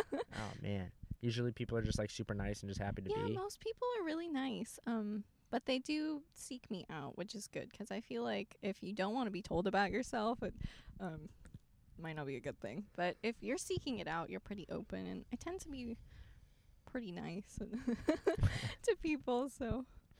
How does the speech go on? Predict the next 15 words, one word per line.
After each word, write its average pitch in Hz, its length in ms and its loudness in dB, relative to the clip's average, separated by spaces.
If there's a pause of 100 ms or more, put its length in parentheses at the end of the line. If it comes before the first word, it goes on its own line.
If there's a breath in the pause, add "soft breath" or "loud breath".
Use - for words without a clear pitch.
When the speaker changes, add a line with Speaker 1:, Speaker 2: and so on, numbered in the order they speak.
(340 loud breath)
Speaker 1:
Now, 143 120 6
besides, 175 640 4 (240)
uh, 117 360 6 (200)
the, 107 300 2
uh, 101 300 4
the 90 100 -4
art 110 200 2
modeling 104 420 0
Speaker 2:
Yeah. 240 100 4 (140)
Speaker 1:
and 98 240 -2
astrology, 98 580 -2 (280 loud breath)
like, 107 120 0
what 117 260 4
else, 127 280 2
like, 98 180 -2